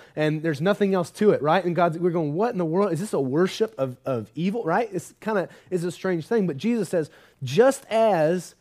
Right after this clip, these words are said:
this bronze serpent was lifted up, so the Son of Man must be lifted up," right? This bronze serpent is a picture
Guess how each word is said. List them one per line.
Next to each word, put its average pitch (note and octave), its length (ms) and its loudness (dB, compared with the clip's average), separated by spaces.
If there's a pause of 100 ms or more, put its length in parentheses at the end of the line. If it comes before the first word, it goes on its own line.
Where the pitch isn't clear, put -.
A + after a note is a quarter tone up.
(200)
this F3 180 -2
bronze G3 440 2
serpent G#3+ 340 0
was D#3+ 160 -4
lifted G#3 300 2
up, G#3 160 0
so G3 160 -4
the F3 80 -4
Son G3+ 240 -4
of F#3 80 -2
Man F#3+ 280 -2
must E3 240 -6
be E3 120 -2
lifted D#3+ 320 -4
up," G#3 180 0
right? E3 260 -6
This G#3+ 280 -4
bronze E3+ 400 -2
serpent G3+ 380 -4
is D3+ 120 -8
a D3 60 -6
picture C3 640 -8